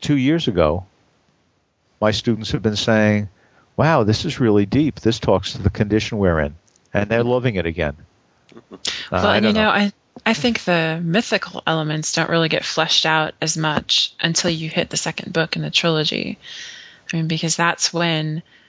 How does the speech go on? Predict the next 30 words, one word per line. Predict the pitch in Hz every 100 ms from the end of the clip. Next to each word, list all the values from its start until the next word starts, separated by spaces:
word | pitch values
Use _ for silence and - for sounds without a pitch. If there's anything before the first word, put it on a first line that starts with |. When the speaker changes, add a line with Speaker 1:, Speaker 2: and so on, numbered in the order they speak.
| _ _ _ -
Speaker 2:
they | 175 165
all | 170 170
look | 175 -
back | 185 175 180 -
to | - 170 160 156
what | 165 160 -
Case | 185 170 -
did | - 180 175 160
with | 160 -
the | 147
A | 160 160 160 160 147
Is | 147 - -
as | 151 143 - - - -
when | 175 185
it | -
changed. | - 175 143 143 - - - -
It's | 170
always | 175 180
referred | 160 - 160
to | 151
as | 139 143 -
when | 160 175
it | -
changed. | - 160 160 175 202 - - - - - - - - -
Um, | 165 156 151 185 - _ _ _ _
and | 175
there's | 175 160
all | - 160 185 185
this, | 165 160 156 - - - _ _ _ _ -
uh, | 156 151 -